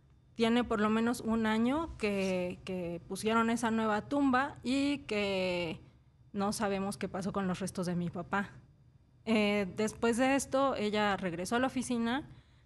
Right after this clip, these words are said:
reclamó, pidió una explicación y empezó una serie de comunicaciones y visitas al panteón con otros funcionarios, como el administrador Enrique Lira, que dijo que podrían, podría ser que los, los restos de mi papá estuvieran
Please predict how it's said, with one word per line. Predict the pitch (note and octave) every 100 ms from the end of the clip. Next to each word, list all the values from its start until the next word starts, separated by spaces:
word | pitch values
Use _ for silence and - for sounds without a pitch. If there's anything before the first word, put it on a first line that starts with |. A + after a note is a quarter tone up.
| -
reclamó, | F#3+ F#3+ F#3+ F#3 G#3 B3 B3
pidió | G#3+
una | F#3+
explicación | F#3+ - G#3+ - A3+ B3+ C4 D#4+ - - - _ _ _
y | A3
empezó | G#3 G#3 G#3 A3+ G#3+ G#3+ G#3+
una | G#3+ G#3+
serie | A#3+ A#3+ B3
de | G#3+
comunicaciones | G3 G3+ G3+ G3 G#3+ A3+ A3+ A#3
y | G#3+
visitas | G3 G3+ G#3+ A3+
al | G#3
panteón | F#3+ G3 F#3+ A3+ C4+ C#4
con | - F#3+ F3+ F3
otros | F3 F3+ G3 F#3+ F#3+
funcionarios, | - G3 G3+ A3+ B3 C4+ C4+ C4+ C4+
como | - F#3+ E3+ D#3+ D3+ C#3+
el | E3
administrador | E3 F#3 F#3+ F#3 G3+ G3+
Enrique | G#3+ A3 A3 F#3 G#3
Lira, | A#3 C4 D4+ - - _ - _ - -
que | G#3+
dijo | G#3+ -
que | A#3+ G3+
podrían, | - F#3 G3+ A3 G#3+ A3 F#3+ -
podría | - G#3 A#3
ser | A#3+ A#3 A3
que | B3 A#3+
los, | F#3+ - - - -
los | G3+
restos | G#3+ A3+ B3
de |
mi | A3 F#3
papá | G3 F#3+
estuvieran | G#3+ - A3 G#3+ A3 A3